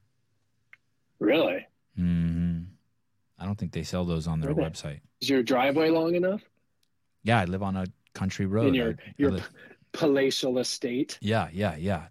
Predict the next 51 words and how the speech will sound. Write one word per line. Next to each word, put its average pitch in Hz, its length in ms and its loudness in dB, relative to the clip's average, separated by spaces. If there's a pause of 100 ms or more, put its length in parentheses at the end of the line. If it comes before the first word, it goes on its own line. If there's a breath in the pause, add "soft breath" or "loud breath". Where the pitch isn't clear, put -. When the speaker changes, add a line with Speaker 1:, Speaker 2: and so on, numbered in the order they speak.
Speaker 2:
Three 101 160 -2
Plain 101 280 2
Brothers 95 280 2
Empire 95 300 -2
has 85 140 -4
plenty 95 300 -2
of 87 100 -4
room 87 140 -4
for 87 120 -8
a 82 60 -4
two - 140 -8
hundred 87 160 -2
foot 82 140 -10
rope. 82 180 -4 (120)
God, 85 220 0
my 80 140 -4
wife 80 260 -4
would - 120 -10
hate 76 500 -12
it 71 80 -16 (160)
if - 80 -14
one 82 100 -4
of 78 60 -6
those 73 180 -8
showed 78 260 -10
up. 73 200 -12 (280)
Speaker 1:
<laughs> - 320 0 (380)
Speaker 2:
You 101 120 2
know 117 80 6
the 98 100 2
size 90 340 0
of 90 60 -6
the 85 80 -4
box 78 440 -6
that 82 120 -4
must 85 220 -4
have 82 180 -10
to 82 100 -10
go 80 240 -4
in? 85 220 -4 (140)
Speaker 1:
I 151 140 2
was 160 140 0
gonna - 160 -8
say, - 120 -8 (420 loud breath)
how 151 140 -2
much 151 240 0
would 147 80 -2
that 127 160 0
cost 123 300 -8
to - 60 -12
ship? - 380 -8